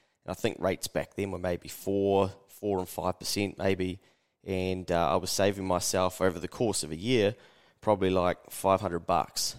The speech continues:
Um, is that right? Five percent on ten grand? Yeah, that's right. So five hundred bucks.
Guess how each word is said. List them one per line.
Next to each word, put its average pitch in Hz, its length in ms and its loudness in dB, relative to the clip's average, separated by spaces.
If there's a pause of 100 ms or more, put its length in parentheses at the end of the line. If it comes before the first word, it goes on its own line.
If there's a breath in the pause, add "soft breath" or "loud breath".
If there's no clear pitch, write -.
(260)
Um, 90 580 0 (1080 loud breath)
is 95 120 -8
that 107 140 0
right? 98 240 0
Five 101 300 0
percent 90 240 -6
on 87 140 -2
ten 98 260 -6
grand? 101 460 0 (800)
Yeah, 87 220 -2 (460)
that's - 220 -10
right. 104 220 2 (840)
So - 120 -10
five 120 260 4
hundred 101 220 -2
bucks. - 460 -2